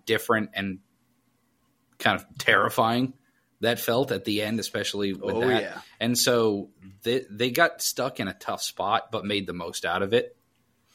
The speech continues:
Speaker 1: And I think that you didn't have to be a major Ring of Honor fan to enjoy this match.
Speaker 2: Yeah, and that's, that's a good thing because, uh, Ring of Honor was featured a lot on A E W towards the end of twenty twenty-two,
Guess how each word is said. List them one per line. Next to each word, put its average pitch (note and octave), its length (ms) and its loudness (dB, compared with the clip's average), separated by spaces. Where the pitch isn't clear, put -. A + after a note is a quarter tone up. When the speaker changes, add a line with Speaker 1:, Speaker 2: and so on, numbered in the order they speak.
Speaker 1:
And A2+ 120 6
I A#2+ 120 6
think A#2 300 -2
that G#2 500 -2
you A#2+ 160 0
didn't B2+ 200 0
have A#2 380 2
to G#2+ 100 -2
be F#2 420 -4
a G2 80 2
major G2+ 380 0
Ring G2 260 0
of F#2 120 -4
Honor F2+ 300 -2
fan F#2 540 -2
to G#2 380 6
enjoy G2+ 240 4
this E2+ 180 -4
match. - 380 -10
Speaker 2:
Yeah, A3 200 4
and D#3+ 140 0
that's, G#3+ 220 2
that's A#3+ 180 0
a - 60 0
good F#3+ 200 0
thing B2+ 160 -6
because, A2+ 440 -4
uh, A#2 160 -2
Ring E3 200 4
of D#3+ 120 2
Honor D3+ 240 4
was A2+ 200 -6
featured B2+ 440 -6
a A2 100 -4
lot G#2+ 540 0
on A#2 140 -4
A A2 40 -4
E A#2+ 160 0
W A2 340 -2
towards A#2+ 260 -2
the A2 160 -6
end A#2 120 0
of - 80 -4
twenty A#2+ 220 -2
twenty-two, A#2 540 -2